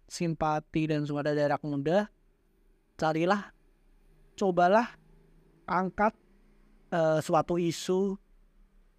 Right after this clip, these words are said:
dan berikan solusinya juga ya, angkat sebuah isu dan coba kasih pendapat, argumen, ataupun solusi terhadap isu tersebut mengenai isu yang berkaitan dengan anak muda seperti,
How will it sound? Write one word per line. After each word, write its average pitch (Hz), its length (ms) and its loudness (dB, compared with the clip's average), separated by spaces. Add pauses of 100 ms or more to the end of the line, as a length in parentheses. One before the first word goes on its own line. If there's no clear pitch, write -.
(220)
dan 160 240 0
berikan 156 240 0
solusinya 156 480 -2
juga 147 240 -2
ya, 127 160 -4 (680)
angkat 180 320 -2
sebuah 165 200 2
isu - 160 -4
dan 185 160 2
coba 160 320 2
kasih 160 320 -2
pendapat, 147 480 -2
argumen, 143 460 -4
ataupun 147 340 -4
solusi 147 400 -4
terhadap 139 400 0
isu 147 240 -4
tersebut 156 480 -4
mengenai 151 400 -4 (880)
isu 151 240 -2
yang 147 300 0
berkaitan 143 580 -4
dengan 143 240 -4
anak 131 240 -10
muda 151 240 0
seperti, 151 720 -4